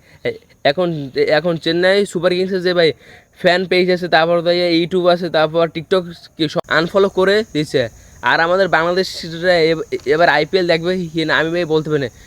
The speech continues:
কিন্তু ভাই আমি যাই আইপিএল দেখবো সানরাইজ হায়দ্রাবাদ হয়ে। আমি ভাই দুই হাজার আঠারো সাল থেকে সানরাইজ হায়দ্রাবাদকে সাপোর্ট করে আসছি, আর আমি এখনও সানরাইজ হায়দ্রাবাদকে ভালোবাসি।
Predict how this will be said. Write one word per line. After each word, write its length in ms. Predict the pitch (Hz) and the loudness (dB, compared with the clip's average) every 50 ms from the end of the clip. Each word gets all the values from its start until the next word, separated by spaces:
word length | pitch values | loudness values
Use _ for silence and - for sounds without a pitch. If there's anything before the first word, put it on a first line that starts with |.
| - - | -10 -6
কিন্তু 360 | 165 175 190 180 - - 202 | -6 -4 -4 -6 -6 -6 -4
ভাই 100 | 208 240 | 0 2
আমি 320 | 233 180 165 165 175 175 | 2 2 2 2 0 0
যাই 160 | 175 185 196 190 | -2 0 2 2
আইপিএল 460 | 165 160 156 151 - 185 185 185 170 | 2 2 2 0 0 2 2 4 4
দেখবো 260 | 165 156 131 127 127 | 2 2 0 -2 -6
সানরাইজ 380 | - - 143 139 147 151 165 - | -6 -6 -6 -2 -2 -2 0 0
হায়দ্রাবাদ 320 | 165 147 147 147 151 151 | 0 -2 -2 -4 -4 -2
হয়ে। 280 | 165 156 139 123 110 98 - - - - - - | -2 -2 -2 -2 -4 -8 -12 -18 -20 -20 -14 -6
আমি 220 | - 131 175 185 | -4 -2 -2 0
ভাই 160 | 180 190 190 170 | 2 2 2 2
দুই 120 | 160 170 | 2 0
হাজার 180 | 170 190 175 156 | 0 2 0 0
আঠারো 180 | 160 180 175 | 2 0 -2
সাল 320 | 175 - 202 190 196 196 180 - - - | -2 0 -2 -2 -2 -2 -8 -14 -8 -6
থেকে 180 | 170 147 147 | -4 -4 -4
সানরাইজ 380 | 143 - 151 143 151 160 170 165 | -4 -2 -4 -2 0 0 -2 -2
হায়দ্রাবাদকে 460 | - 160 147 165 170 170 165 - - 185 | -2 -4 -2 0 -2 -2 -2 -4 -8 -8
সাপোর্ট 320 | - 135 139 151 160 - | -6 -4 -4 -4 -4 -4
করে 160 | - 170 165 | 0 2 2
আসছি, 280 | 139 135 - - 104 98 - - - - - | 2 2 -2 -8 -14 -14 -14 -20 -18 -8 -2
আর 100 | 120 135 | -2 0
আমি 140 | 147 160 | 0 0
এখনও 260 | 160 147 160 175 175 175 | 0 0 -2 -2 -4 -4
সানরাইজ 340 | - 151 147 151 156 160 | -4 -6 -4 -4 -4 -4
হায়দ্রাবাদকে 460 | 160 160 151 151 151 160 160 - 180 165 | -2 -2 -2 -2 -2 -4 -4 -6 -8 -4
ভালোবাসি। 460 | 139 131 147 147 139 127 117 110 | -2 0 0 0 0 -2 -4 -8